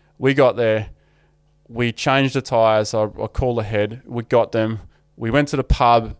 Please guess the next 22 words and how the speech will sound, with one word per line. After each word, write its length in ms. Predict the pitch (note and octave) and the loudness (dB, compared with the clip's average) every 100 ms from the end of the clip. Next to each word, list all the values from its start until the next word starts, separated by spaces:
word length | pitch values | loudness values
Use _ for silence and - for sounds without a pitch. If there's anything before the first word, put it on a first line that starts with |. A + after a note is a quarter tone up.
| - | -8
and 80 | |
basically 640 | G#2+ A2+ A2+ A2+ A2+ G#2+ F#2+ _ | -2 0 -2 -4 -6 -6 -8 _
had 260 | - B2+ G#2 | -4 -2 0
our 180 | G#2+ G#2 | 0 0
last 380 | A#2 A2+ G#2+ | 2 2 0
meal 280 | A#2+ A2+ G#2+ | 0 0 0
'cause 200 | - A2 | -2 -8
the 120 | G#2+ | -8
ocean 360 | G#2 G#2+ G2+ G#2+ | -2 -2 -2 -8
was 120 | G2+ | -10
so 260 | - - G#2+ | -6 -2 0
rough. 460 | G2+ G#2 G#2 - _ _ _ - | 2 0 -2 -6 _ _ _ -10
We 100 | A2+ | -8
get 280 | G#2+ D3 C#3+ | 0 0 2
back 220 | C#3+ B2 | 2 0
in 60 | B2+ | -2
the 100 | A#2 | -4
boat 380 | G#2+ G#2+ G#2+ - _ _ _ _ _ | 2 4 2 -2 _ _ _ _ _
and 120 | B2+ | -8
the 120 | A2+ A2 | -2 2
ocean 320 | A2 - G2+ | 0 -2 -8
is 340 | G2 - - | -8 -8 -10